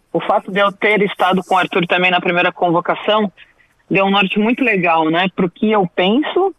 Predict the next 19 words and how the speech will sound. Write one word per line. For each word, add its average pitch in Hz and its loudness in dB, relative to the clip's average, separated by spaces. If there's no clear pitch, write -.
é 170 0
um 214 2
trabalho, 175 2
de 160 -8
certa 170 -2
forma, 175 0
parecido, 220 0
e 214 0
que, 254 0
que - -2
o 277 2
Arthur 247 2
vem 220 2
utilizando 220 0
também 180 0
na 190 0
seleção 185 0
principal. 160 -2
É, 165 2